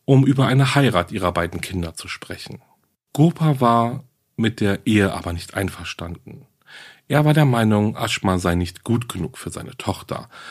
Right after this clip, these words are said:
weil seine Familie nicht so wohlhabend sei wie seine. Kirin wollte aufs College gehen. Ashma, der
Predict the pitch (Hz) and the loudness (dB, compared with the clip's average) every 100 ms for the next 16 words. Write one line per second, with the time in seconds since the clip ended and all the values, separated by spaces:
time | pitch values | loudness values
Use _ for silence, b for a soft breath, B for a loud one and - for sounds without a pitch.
0 | B - 135 139 139 131 131 127 131 104 | B 0 2 4 2 2 4 6 6 4
1 | 92 90 - 87 82 107 104 87 90 87 | 2 0 -2 -4 2 4 4 -2 -8 -8
2 | - - 101 - 90 90 92 87 - _ | -10 -12 -10 -8 -4 -2 -2 -6 -12 _
3 | _ _ _ _ _ _ _ _ _ _ | _ _ _ _ _ _ _ _ _ _
4 | _ - - 156 160 156 117 107 101 92 | _ -6 0 4 4 4 4 2 0 -6
5 | - - 98 87 - - - 71 - _ | -8 -2 -2 -2 -8 -12 -14 -14 -18 _
6 | _ _ B B B B - 135 - 151 | _ _ B B B B -6 -4 0 4
7 | 151 170 _ _ - 95 90 90 | 4 2 _ _ 0 2 2 0